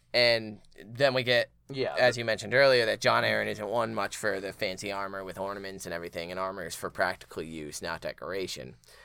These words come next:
Speaker 1: But maybe he changed otherwise. He wouldn't be the first man who's changed since coming to the capital. But
Speaker 2: I E Robert.
Speaker 1: I E Robert. But Ned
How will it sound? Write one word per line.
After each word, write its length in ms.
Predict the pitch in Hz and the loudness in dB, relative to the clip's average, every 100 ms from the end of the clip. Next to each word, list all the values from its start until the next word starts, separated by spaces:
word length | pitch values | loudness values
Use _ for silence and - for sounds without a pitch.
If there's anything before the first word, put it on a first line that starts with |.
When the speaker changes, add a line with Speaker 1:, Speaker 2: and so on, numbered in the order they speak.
| _ | _
Speaker 1:
But 280 | 117 101 82 - _ _ _ | 4 4 4 -4 _ _ _
maybe 380 | 117 123 131 107 | 0 0 0 -4
he 160 | 110 | -6
changed 340 | 95 92 92 110 | -6 -6 -4 2
otherwise. 460 | 151 127 95 90 | 4 4 2 0
He 80 | - | -2
wouldn't 200 | 98 92 | -4 -6
be 60 | 92 | -8
the 60 | 90 | -4
first 340 | 117 117 - | 0 0 -2
man 200 | 98 85 | -6 -8
who's 160 | 87 87 | -10 -10
changed 400 | - 90 82 80 | -8 -6 -8 -10
since 180 | 76 69 | -12 -12
coming 240 | 78 67 | -12 -12
to 60 | 65 | -14
the 60 | |
capital. 580 | - 87 82 - 60 65 - | -10 -8 -8 -8 -10 -10 -4
But 220 | 92 80 | 0 0
Speaker 2:
I 40 | - | -2
E 200 | 82 82 | -8 -8
Robert. 480 | 92 80 80 104 - - - - _ | 0 0 0 -4 -6 -14 -20 -20 _
Speaker 1:
I 160 | 101 104 | 2 2
E 100 | 87 | 4
Robert. 480 | 101 98 69 76 - - | 4 4 2 -4 -4 4
But 320 | 107 92 - _ _ _ - - - | 6 6 0 _ _ _ -20 -20 -14
Ned 440 | 135 123 101 82 | 0 4 4 0